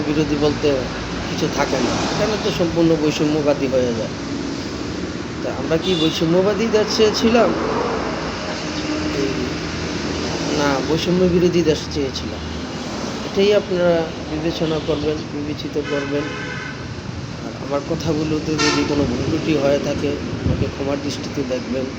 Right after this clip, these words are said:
এবং ভুলগুলো সংশোধন করার সুযোগ দিবেন। আশা করি সবাই। আমরা আসলে কথা বললে অনেক কিছুই, অনেক কথাই বলার আছে, কিন্তু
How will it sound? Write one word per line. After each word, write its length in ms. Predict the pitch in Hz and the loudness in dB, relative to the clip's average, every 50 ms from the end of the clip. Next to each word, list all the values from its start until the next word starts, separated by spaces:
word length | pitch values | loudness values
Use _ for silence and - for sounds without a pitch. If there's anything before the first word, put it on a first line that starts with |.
| - - - - - - - - - - - - - - - - | -10 -10 -10 -10 -10 -10 -10 -10 -12 -10 -10 -2 -2 -2 -2 -2
এবং 200 | 120 123 127 127 123 123 120 120 113 | -6 -4 -4 -2 -2 -4 -4 -4 -4
ভুলগুলো 380 | 120 135 135 127 135 143 139 139 131 - | -4 -4 -4 -4 -4 -4 -4 -2 -4 -2
সংশোধন 400 | 143 135 - - 151 127 135 135 - | -4 -4 -4 -4 -4 -4 -4 -4 -2
করার 220 | 139 135 135 127 123 - - | 0 0 0 0 -2 -4 -6
সুযোগ 220 | 135 127 131 127 123 127 | -6 -4 -4 -4 -4 -4
দিবেন। 260 | 131 123 127 127 123 127 151 175 170 - - - - - - - - - - 170 - - | -4 -2 0 0 0 -2 -4 -6 -8 -8 -8 -8 -8 -8 -8 -8 -8 -8 -8 -8 -8 -6
আশা 180 | - - 147 131 | -6 -2 -2 -2
করি 220 | 123 135 131 131 131 - | -2 -2 -2 -2 -2 -2
সবাই। 260 | 131 120 120 123 123 127 123 123 127 - - - - - - 165 - - - - - - - - - - - - - - - - - - - - - - - - - - - - - - - - - | -2 0 0 0 0 0 0 0 0 0 0 0 -2 -2 -2 -4 -4 -6 -6 -6 -6 -6 -6 -6 -6 -6 -6 -6 -6 -6 -6 -6 -6 -6 -6 -6 -6 -6 -6 -6 -6 -8 -8 -8 -8 -8 -10 -10 -10
আমরা 200 | 139 139 139 139 | -8 -6 -6 -6
আসলে 500 | - - - - - - 101 107 107 110 110 107 110 113 - - - - - - - - - - - - - - - 82 80 80 - - - - - - - - - - - | -6 -6 -10 -10 -8 -6 -2 0 2 2 2 2 0 -2 -4 -8 -10 -12 -12 -12 -12 -14 -14 -14 -12 -12 -12 -12 -12 -12 -12 -12 -12 -12 -12 -12 -12 -12 -12 -12 -12 -8 -8
কথা 260 | 170 - - 175 180 170 156 | -8 -6 -2 2 2 2 4
বললে 380 | 165 170 170 170 170 165 175 175 - - - - - - - - - - - - - - - - - | 4 4 6 6 6 6 6 2 0 -6 -10 -10 -12 -12 -12 -12 -14 -14 -14 -14 -14 -14 -12 -8 -6
অনেক 240 | 156 156 156 151 151 - - - - - - | -4 0 0 -2 -2 -4 -12 -14 -14 -10 -8
কিছুই, 380 | 170 160 - - 170 156 147 147 - - - | -8 -8 -4 -2 -2 -2 -2 -2 -6 -10 -8
অনেক 200 | - 143 151 151 151 - | -6 -4 -4 -4 -4 -4
কথাই 320 | 170 151 - - 151 143 135 131 | -8 -8 -6 -4 -4 -4 -2 -2
বলার 240 | 139 143 143 135 | 0 0 0 0
আছে, 260 | 135 131 131 - - 139 - - - - - - - | -2 -4 -6 -6 -8 -8 -8 -8 -12 -14 -14 -12 -10
কিন্তু 300 | 127 127 123 120 131 | -8 -8 -8 -6 -6